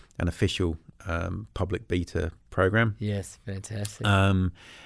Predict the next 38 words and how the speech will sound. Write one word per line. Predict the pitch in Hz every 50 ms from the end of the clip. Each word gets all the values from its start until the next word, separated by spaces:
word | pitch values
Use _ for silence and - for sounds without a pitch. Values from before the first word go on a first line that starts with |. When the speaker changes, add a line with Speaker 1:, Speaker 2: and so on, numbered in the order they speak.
| - -
Speaker 1:
and | 104 101 98 101 101 101
then, | 101 101 98 98 98 95
you | 90
know, | 85 85
we | 85 82
wanna | 85 85 85 82
take | - - 87 - -
that | 87 90 82
as | - -
soon | - 92 85
as | - -
we | -
can | - - 87 85 85 82 82
through | - - 85 82
to | 82 - 92
sort | - - - 101
of | 101
a, | 90 87 98
a | - -
full | - - - 87 82 80 82
launch, | 87 87 85 87 - - - - - - - _ - - - - - - -
um, | - 90 87 85 85 85 85 82 87 85 -
and | 92 90 90
try | - - 92 90 87
and, | 85
you | 85 82
know, | 80
drive | 80 - - 87 82 85 87 87
that | 90 90 85
out | 85 85 90 - - - -
to, | - - 85 82 82 - -
to | - - -
the | 90 82
world. | 87 90 90 90 87
The | 90
great | - 127 139 139 110 -
thing | 104 98
about | 87 92 90 87 87 -